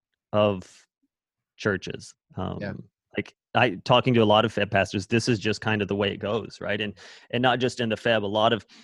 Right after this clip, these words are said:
Speaker 1: a lot of pastors are just getting to the whole, like, th-, this is our one shot on Sunday morning,
Speaker 2: Mm-hmm.
Speaker 1: and we want people to hear from God himself.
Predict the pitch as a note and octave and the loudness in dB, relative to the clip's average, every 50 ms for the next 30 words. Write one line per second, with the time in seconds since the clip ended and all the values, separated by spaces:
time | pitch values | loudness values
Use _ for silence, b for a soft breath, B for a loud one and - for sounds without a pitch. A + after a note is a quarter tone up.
0 | b b b - A2 A#2 A#2+ A#2+ A#2+ - A#2+ A#2+ A#2+ - B2 A2+ F#2 G2 F#2 G2+ | b b b 0 2 4 4 4 4 2 2 4 4 2 0 -2 -4 -4 -6 -6
1 | G#2+ - - B2 A#2 A#2 G#2 F#2+ G#2+ G2+ G#2 G#2 G2+ G2 F#2+ F#2+ - - - G2 | -6 -2 0 0 0 0 0 -2 -2 0 0 0 2 0 -2 -4 -4 -8 -14 -14
2 | G2 - - _ _ - G#2 G2+ B2+ C3 - D3 B2+ C3 A#2 A2 G#2+ G#2 G#2 G#2+ | -16 -18 -20 _ _ -6 0 2 2 4 4 2 4 4 4 4 4 2 0 -2
3 | A#2+ B2+ - - G#2 F2+ F#2+ - - - A#2 G2 F#2+ - A#2 A2 G#2+ A2+ A2+ G#2+ | -2 0 0 0 0 0 -2 -6 -8 -8 -10 -10 -6 -2 -2 0 0 0 0 0
4 | G2+ F#2+ F#2+ F#2+ F#2 F#2+ F#2+ - _ _ - F2+ F#2 F#2 G2 G#2 G#2+ G2+ G2+ G2+ | -2 -2 -4 -4 -8 -10 -14 -16 _ _ -16 -14 -12 -10 -8 -6 -6 -4 -4 -6
5 | G2 F#2+ F#2 - _ _ _ _ C#2 _ _ - A2 A#2+ B2 C3 C3 C3 C3 _ | -8 -10 -12 -16 _ _ _ _ _ _ _ -2 0 2 2 2 2 0 -6 _
6 | _ _ _ - A#2+ G#2 G2 A#2 A#2+ B2 B2+ - - - - A#2+ G#2+ - A2 G#2 | _ _ _ -10 -6 -2 0 2 4 4 2 2 -2 -6 -6 -4 -2 0 -2 -2
7 | - - G#2+ F#2+ - - - - C#3+ C3 C3 C3+ B2+ - - A2+ G#2 G2 G#2+ G2+ | -2 -4 -6 -6 -8 -8 -2 2 4 6 6 6 4 2 0 -2 0 2 4 4
8 | G2+ G#2+ G2+ F#2 G2 F#2+ - - - F#2+ F2+ E2 - - - - | 4 2 2 -2 -4 -4 -4 -2 -2 0 -2 -2 -6 -10 -14 -20